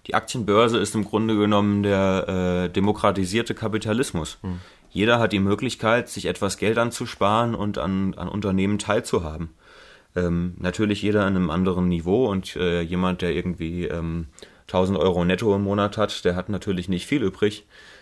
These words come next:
Speaker 1: Ähm, aber die Möglichkeit besteht auf jeden Fall für jeden, wenn auch im kleinen Rahmen,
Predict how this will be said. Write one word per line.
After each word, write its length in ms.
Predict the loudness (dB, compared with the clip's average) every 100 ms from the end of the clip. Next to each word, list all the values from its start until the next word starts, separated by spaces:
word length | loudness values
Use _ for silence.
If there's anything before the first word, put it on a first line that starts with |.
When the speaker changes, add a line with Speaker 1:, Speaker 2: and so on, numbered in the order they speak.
| _ -10
Speaker 1:
Ähm, 560 | -2 2 2 2 0 -4 -14 _ -20 _
aber 220 | -4 -2
die 100 | 0
Möglichkeit 800 | 2 2 0 -4 0 2 0 -6
besteht 440 | -8 -2 2 2 0
auf 160 | -4
jeden 200 | -2 -2
Fall 220 | -2 -2
für 140 | -2 -6
jeden, 400 | -6 -4 -4 -6 -10 -20 _ -8
wenn 160 | -6
auch 180 | -4 -6
im 240 | -6 -6 -8 -16
kleinen 380 | -6 0 2 2
Rahmen, 580 | 2 2 2 0 -2